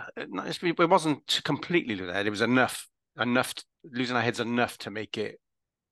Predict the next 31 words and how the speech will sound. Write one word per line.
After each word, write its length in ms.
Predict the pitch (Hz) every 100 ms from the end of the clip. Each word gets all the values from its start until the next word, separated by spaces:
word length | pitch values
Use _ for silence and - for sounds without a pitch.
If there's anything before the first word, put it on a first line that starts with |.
| -
tricky 300 | 127 - 104
for 120 | 107
the 80 | 98
whole 220 | 98 98
time. 340 | - 104 101 101 - - - _
I 80 | 113
was 140 | 101
watching 240 | 117 - 110
it 40 |
with 120 | 98
my 100 | 104
wife, 280 | 101 104 -
and 100 | 104
she 120 | -
was 140 | 107 -
saying, 300 | 110 101 117
"Oh, 180 | 110 -
oh 120 | 123
my 120 | 107 92
gosh, 280 | 104 101 101
we're 80 |
gonna, 300 | 98 95 92 -
we're 80 | -
gonna 180 | 104 95
hand 220 | 107 98
this 140 | 90 -
back 180 | 107 -
to 40 |
them." 40 | 95
I 40 |
said, 220 | 98 120